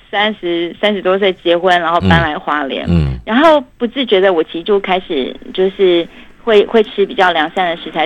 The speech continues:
Speaker 1: 是因为这边真的很多人在种。
Speaker 2: 嗯。对。
Speaker 1: 对，然后也会开始自己做菜。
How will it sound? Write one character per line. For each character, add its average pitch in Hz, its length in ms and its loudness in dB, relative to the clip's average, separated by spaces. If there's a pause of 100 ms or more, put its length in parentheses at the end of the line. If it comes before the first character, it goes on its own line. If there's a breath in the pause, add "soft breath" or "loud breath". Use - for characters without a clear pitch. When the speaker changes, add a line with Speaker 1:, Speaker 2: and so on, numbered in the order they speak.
Speaker 1:
是 190 80 -8
因 185 200 -2
为 175 240 2
这 190 60 4
边 156 180 4
真 185 120 -2
的 185 60 -2
很 185 180 -6
多 165 140 0
人 147 120 -2
在 147 200 0 (100)
种。 101 320 0
Speaker 2:
嗯。 - 140 -14
对。 69 240 0 (240)
Speaker 1:
对， 202 180 6
然 190 140 2
后 240 100 4
也 190 140 4
会 214 220 0
开 208 180 0
始 190 220 -8
自 208 100 -4
己 107 460 -10 (160)
做 202 160 4
菜。 180 340 -2